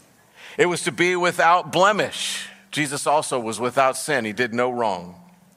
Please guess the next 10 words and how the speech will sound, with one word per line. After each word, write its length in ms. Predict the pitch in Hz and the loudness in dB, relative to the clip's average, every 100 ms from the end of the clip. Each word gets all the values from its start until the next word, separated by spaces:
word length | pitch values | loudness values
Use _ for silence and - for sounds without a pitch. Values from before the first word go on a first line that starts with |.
| _ _ - - - - - - - _ | _ _ -20 -20 -20 -20 -20 -20 -20 _
It 120 | - 135 | -4 0
traditionally 440 | 170 180 160 180 | 0 0 0 2
had 160 | 170 165 | 2 2
to 60 | |
be 120 | 160 | -4
killed 460 | 156 185 190 165 131 | -2 2 4 2 2
at 420 | 135 139 139 - | 2 4 2 -4
three 380 | - 165 165 180 | -4 0 0 0
P 300 | 175 170 160 | -2 -2 2
M, 400 | 226 135 87 | 2 0 -4